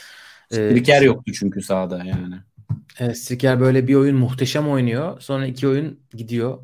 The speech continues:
Speaker 1: Onun için kendisi o seviyeye henüz gelemedi. Diyelim,
Speaker 2: Bakalım.
Speaker 1: burada benim ekleyeceğim başka bir isim yok.
Speaker 2: Yok.
Speaker 1: İnelim
Speaker 2: Burası zaten
Speaker 1: yedinci
Speaker 2: tablonun
Speaker 1: kısma.
Speaker 2: biraz boş tarafı.
Speaker 1: Yannick Sinner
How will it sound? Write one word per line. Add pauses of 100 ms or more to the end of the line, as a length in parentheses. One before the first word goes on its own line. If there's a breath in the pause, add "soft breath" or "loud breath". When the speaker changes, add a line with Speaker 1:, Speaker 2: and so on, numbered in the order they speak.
Speaker 1:
Onun
için
kendisi
o
seviyeye (640 soft breath)
henüz
gelemedi. (1800)
Diyelim,
Speaker 2:
Bakalım.
Speaker 1:
burada (160)
benim (120)
ekleyeceğim
başka
bir
isim (120)
yok. (760)
Speaker 2:
Yok. (260)
Speaker 1:
İnelim
Speaker 2:
Burası
zaten
Speaker 1:
yedinci
Speaker 2:
tablonun
Speaker 1:
kısma. (800)
Speaker 2:
biraz
boş
tarafı. (760)
Speaker 1:
Yannick
Sinner